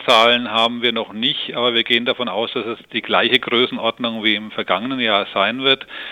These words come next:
Äh, da waren's insgesamt etwa achttausend, äh, befristet Beschäftigte und da gibt's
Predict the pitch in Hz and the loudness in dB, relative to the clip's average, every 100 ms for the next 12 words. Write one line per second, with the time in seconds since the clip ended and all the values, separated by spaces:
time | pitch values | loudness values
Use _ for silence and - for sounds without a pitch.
0 | - - 143 113 107 107 113 110 - - | -16 -14 -8 -6 -6 -8 -12 -18 -16 -8
1 | 113 107 110 - 107 101 101 101 104 - | -8 -8 -14 -14 -10 -8 -6 -8 -10 -10
2 | 110 - - - 101 131 - 139 - - | -10 -10 -12 -8 -6 -6 -10 -14 -18 -20
3 | - - - - 131 117 120 - 120 - | -20 -20 -20 -16 -14 -12 -14 -12 -12 -12
4 | - - - - 117 - - - - 117 | -14 -8 -2 2 2 0 -6 -6 -6 -6
5 | 110 101 104 - - | -4 -6 -6 -6 -12